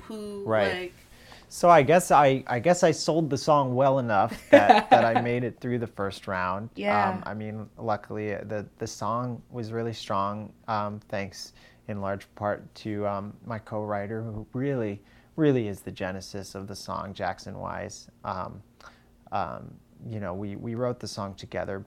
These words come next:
Speaker 2: but he really brought the, the beginning of the idea to me, and we kind of
Speaker 1: That's
Speaker 2: collaborated on developing it. And
Speaker 1: That's
Speaker 2: then
Speaker 1: cool.
Speaker 2: he brought in Annie Schindel to sing it the day after we wrote it, um, and cut her on the demo. And we had been pitching it around, and, and,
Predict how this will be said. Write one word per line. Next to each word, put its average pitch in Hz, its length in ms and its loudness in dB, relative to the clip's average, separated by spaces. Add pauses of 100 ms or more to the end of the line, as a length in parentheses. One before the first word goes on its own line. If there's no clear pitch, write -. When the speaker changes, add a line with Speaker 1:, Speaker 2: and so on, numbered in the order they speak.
(120)
Speaker 2:
but 107 120 -2
he 147 180 -4
really 110 300 -2 (280)
brought 110 240 -2 (120)
the, 110 200 -6 (160)
the 123 60 -8
beginning 113 480 -8
of 98 120 -10
the 104 140 -8
idea 101 380 -6
to - 160 -12
me, 104 480 -8
and 104 200 -8
we 101 120 -10
kind 98 260 -12
of 95 80 -14
Speaker 1:
That's - 320 -20
Speaker 2:
collaborated 98 600 0
on 98 180 -8
developing 98 580 -4
it. 95 260 -10
And 110 120 -10
Speaker 1:
That's 98 200 -6
Speaker 2:
then - 80 -16
Speaker 1:
cool. 208 400 -4
Speaker 2:
he 123 140 -4
brought 95 300 0
in 101 360 -8 (100)
Annie 110 240 -6
Schindel 101 460 -8
to - 100 -14
sing 101 300 -10
it 98 240 -8
the 113 100 -6
day 101 220 -4
after 98 340 -4
we 101 180 -6
wrote 98 280 -4
it, 98 320 -6
um, 98 300 -8
and 98 180 -16
cut - 200 -10
her - 180 -10
on 98 140 -8
the 98 60 -8
demo. 95 500 -6
And 101 120 -10 (380)
we 123 80 2
had 127 100 0
been 127 160 -4
pitching 127 360 -10
it 123 80 -6
around, 95 560 -6
and, 92 120 -12 (480)
and, 92 560 -6